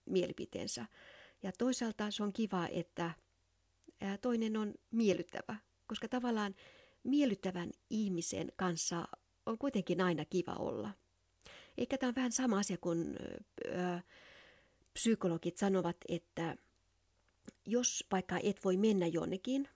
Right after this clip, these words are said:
niin on parempi antaa valkoinen valhe kuin se, että ei sano yhtään mitään, vaan että ei, ei kiinnosta tulla tai minua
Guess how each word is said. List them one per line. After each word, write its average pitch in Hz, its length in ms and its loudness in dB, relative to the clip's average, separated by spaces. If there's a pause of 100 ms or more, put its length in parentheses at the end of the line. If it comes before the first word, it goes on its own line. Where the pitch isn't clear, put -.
(140)
niin 185 320 2
on 202 220 0
parempi 208 560 2 (260)
antaa 190 360 0
valkoinen 160 600 2
valhe 175 420 2 (520)
kuin 180 380 2 (280)
se, 175 380 2 (100)
että 165 300 -2
ei 180 260 0 (140)
sano 170 240 -2
yhtään 180 360 0
mitään, - 400 -6 (140)
vaan 202 160 -4
että 214 300 -8
ei, 208 220 0
ei 196 140 -2
kiinnosta 180 380 0
tulla - 340 -4 (420)
tai - 300 -4
minua 175 320 -2